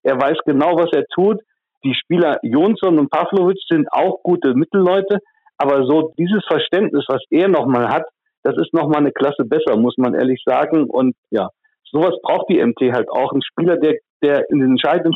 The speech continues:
Phasen sagt, „So, das wird jetzt gespielt.“ Und das sieht man bei ihm schon. Sein Manko ist bisher,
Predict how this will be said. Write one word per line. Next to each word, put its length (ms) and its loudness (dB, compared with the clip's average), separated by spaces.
Phasen 300 0
sagt, 220 0
„So, 280 2
das 200 0
wird 160 -2
jetzt 200 -8
gespielt.“ 440 -2
Und 180 -2
das 140 0
sieht 200 -2
man 160 0
bei 100 0
ihm 220 4
schon. 360 2
Sein 360 2
Manko 440 0
ist 200 0
bisher, 520 0